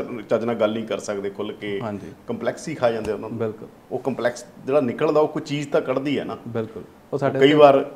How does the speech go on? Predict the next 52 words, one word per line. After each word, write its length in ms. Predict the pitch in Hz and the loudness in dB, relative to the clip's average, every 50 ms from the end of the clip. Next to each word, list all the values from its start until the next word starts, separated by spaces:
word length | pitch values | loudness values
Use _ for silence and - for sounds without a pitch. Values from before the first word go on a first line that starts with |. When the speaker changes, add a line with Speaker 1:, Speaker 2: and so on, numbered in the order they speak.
| - - | -12 -10
Speaker 1:
ਕੋਈ 100 | 123 113 | -8 -6
ਕਿਤਾਬ 320 | - 120 - 117 110 117 | -4 2 4 6 6 6
Speaker 2:
ਹਾਂ। 60 | 123 | 6
Speaker 1:
ਹੋ 140 | 120 120 120 | 2 -2 -6
ਸਕਦੀ 400 | 113 - 113 101 98 104 110 113 | -4 -4 -6 -6 -6 -6 -2 -2
ਹੈ 60 | 110 | -2
ਚੰਗੀ, 440 | 101 - 110 101 98 98 101 110 110 - | 0 0 -4 -4 -4 -4 -6 -8 -8 -8
ਕੋਈ 140 | - 110 110 | -8 -6 -4
Speaker 2:
ਬਿਲਕੁਲ। 200 | 113 113 127 123 | -4 0 2 2
Speaker 1:
ਧਰਮ 140 | 107 101 98 | 2 2 0
ਗੁਰੂ 240 | 92 98 107 117 113 | -2 -2 -2 -2 -2
ਹੋ 180 | 113 107 101 | -2 -4 -6
ਸਕਦੇ 300 | 95 - - 101 - - | -4 -4 -6 -8 -8 -8
ਨੇ, 60 | 139 - | -8 -4
ਕੋਈ 200 | - 226 247 247 | 0 0 2 2
ਵੀ 60 | 262 | 0
Speaker 2:
ਹੂੰ। 60 | - | 0
Speaker 1:
ਚੀਜ਼ 160 | - 220 196 | -2 -2 -2
ਹੋ 120 | 175 151 131 | 0 -2 -2
ਸਕਦੀ 260 | - 120 110 110 143 | -2 -4 -4 -4 -4
ਹੈ, 60 | 143 | -4
ਜਿਹੜੀ 200 | 143 170 208 202 | -2 -2 -2 -2
ਚੀਜ਼ 220 | - 185 185 156 | -2 -4 -6 -4
ਨਾਲ 120 | 156 156 151 | -2 -2 -2
ਤੁਸੀਂ 160 | 135 127 127 | -4 -6 -6
ਜੁੜੇ 160 | 120 110 104 | -4 -4 -4
ਹੋਏ 140 | 95 85 85 | -4 -4 -6
ਹੋ, 40 | 95 | -4
ਜਿਹੜਾ 160 | 113 131 147 | 0 2 2
Speaker 2:
ਬਿਲਕੁਲ। 280 | 120 113 107 - - - - - | 2 2 -2 -6 -10 -14 -10 -4
Speaker 1:
ਤੁਹਾਡੀ 220 | 117 110 101 110 | -4 -2 -2 -2
ਏਨਰਜੀ 300 | 110 107 101 95 87 107 | -2 -2 -4 -4 -4 -4
ਦਾ 120 | 98 98 95 | -4 -4 -4
ਸੋਰਸ 340 | - 98 95 90 - - - | -4 -8 -12 -12 -12 -16 -18
ਹੁੰਦਾ। 160 | - - - - - - - | -18 -20 -20 -20 -20 -14 -12
Speaker 2:
ਆਪਾਂ 200 | 120 117 - 139 | -10 -6 -6 -4
ਨਾ 120 | 139 156 156 | -4 -4 -4
ਜੀ, 100 | 160 160 | -4 -4
ਕਈ 180 | 160 147 139 | -4 -4 -2
ਵਾਰੀ 300 | 143 147 147 147 147 147 | -2 -2 -2 -2 -4 -4
ਮੈਨੂੰ 340 | 135 127 135 131 131 127 127 | -4 -4 -4 -6 -6 -6 -8
ਤੁਹਾਡੀ 260 | 127 139 123 131 127 | -8 -6 -6 -4 -2
ਗੱਲ 120 | 127 113 107 | -2 -2 -2
ਤੋਂ 140 | - 135 | -2 -4
ਯਾਦ 200 | 123 120 117 113 | -2 -2 -2 -2
ਆ 100 | 117 101 | -2 -4
ਗਿਆ, 160 | 92 95 107 120 - - - | -6 -8 -12 -14 -14 -18 -14
ਸਾਡੇ 260 | - 110 117 120 127 | -12 -10 -6 -6 -6
ਇੱਕ 120 | 127 123 127 | -6 -6 -8
ਉੱਥੇ 220 | 120 127 - 143 | -10 -6 -6 -8
ਪ੍ਰੋਫੈਸਰ 420 | 139 135 120 - 117 107 - 113 110 | -6 -8 -8 -8 -8 -8 -6 -8 -8
ਸੀਗੇ, 300 | - 101 90 98 120 | -8 -8 -8 -8 -8